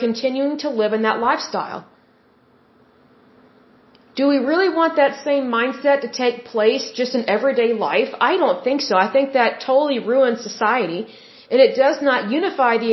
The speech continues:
United States. It divides us. So critical race theory, to me, completely and utterly divides the United States. And here's the thing, that's the plan. Th-, that's the plan and the purpose of critical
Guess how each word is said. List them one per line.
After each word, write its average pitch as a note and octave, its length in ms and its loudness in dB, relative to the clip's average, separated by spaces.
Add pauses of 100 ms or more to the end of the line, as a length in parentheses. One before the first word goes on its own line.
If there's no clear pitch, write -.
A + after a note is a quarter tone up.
United G3+ 280 0 (100)
States. G3 400 -2 (280)
It A3 140 -4
divides G#3+ 460 0
us. - 180 -10 (920)
So B3 200 4
critical D#4+ 380 0
race D#4 280 0
theory, C4+ 280 2
to A#3+ 120 0
me, A#3+ 400 0
completely C#4 560 0
and B3 160 0
utterly A3 680 2 (200)
divides B3 600 2
the C4+ 80 -6
United A#3 400 0
States. C#4 240 4
And B3 100 -4
here's D4+ 140 -4
the D4+ 140 -6
thing, C#4+ 220 -4
that's C#4 320 -2
the D4+ 200 -4
plan. D#4 400 0 (960)
Th-, - 200 -6
that's C#4 220 2
the C#4 80 4 (120)
plan D#4 280 0
and D#4 80 0
the D#4 220 0
purpose D#4+ 280 -2
of - 140 -2
critical B3 240 0